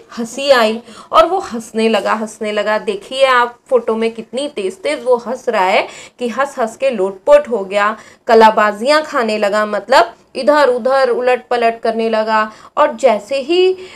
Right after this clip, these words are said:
वो कूदने लगा तो क्या हुआ, एकाएक वो बिस्तर से नीचे गिर गया। नीचे गिर गया और रोहन रोने लगा। और रोते-रोते उसने सामने एक शीशा रखा था, वहाँ देखा तो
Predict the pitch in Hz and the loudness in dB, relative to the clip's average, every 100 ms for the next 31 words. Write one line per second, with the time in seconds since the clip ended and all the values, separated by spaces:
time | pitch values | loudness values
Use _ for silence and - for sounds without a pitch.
0 | - 240 294 - 240 190 262 302 262 214 | -6 -2 -2 -2 -6 0 2 2 0 0
1 | 202 247 285 302 - 262 262 277 294 311 | 2 0 0 -4 0 0 0 2 2 4
2 | 247 233 269 262 269 269 302 202 214 - | 0 2 2 2 2 -2 -4 -4 -8 -4
3 | 277 277 - 226 294 269 220 254 370 320 | 0 0 2 0 0 0 -2 0 2 2
4 | 311 247 180 - _ _ _ 226 220 226 | 2 2 2 0 _ _ _ -2 -2 0
5 | 277 247 233 262 370 - 233 208 202 262 | -2 0 2 4 4 4 2 0 -2 -4
6 | 311 220 190 208 214 196 196 208 _ _ | -2 -2 0 -2 -2 -2 -6 -10 _ _
7 | _ _ _ 254 262 226 - 302 302 294 | _ _ _ 2 4 4 2 0 0 -2
8 | 294 285 277 285 302 359 - - - 220 | -2 -2 -4 -2 0 -2 -8 -10 0 0
9 | 196 233 277 - 240 - 262 262 262 269 | 2 -2 -2 -6 -12 -4 -2 -2 -4 -6
10 | 294 302 220 220 233 208 202 277 285 262 | -2 -2 -2 -4 -6 -6 -10 -12 -4 -4